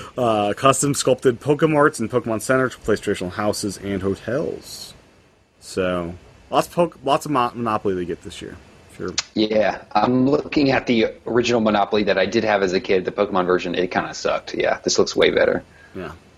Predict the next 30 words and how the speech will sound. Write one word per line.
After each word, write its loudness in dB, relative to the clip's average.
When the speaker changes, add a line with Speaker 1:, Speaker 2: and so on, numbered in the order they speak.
Speaker 1:
So, -8
it's -10
gonna 4
be 6
available 4
at -4
places -2
like 2
GameStop, 0
but -2
I'd -2
recommend -4
using -4
Amazon -2
instead, 0
'cause -6
GameStop 2
is -2
evil. 0
And, 0
uh, -2
yeah, -2
that's -10
that. -4
Speaker 2:
Gotta 2
Speaker 1:
Uh, 2
Speaker 2:
catch 2
'em 0
Speaker 1:
Aaron, -2
Speaker 2:
all. -2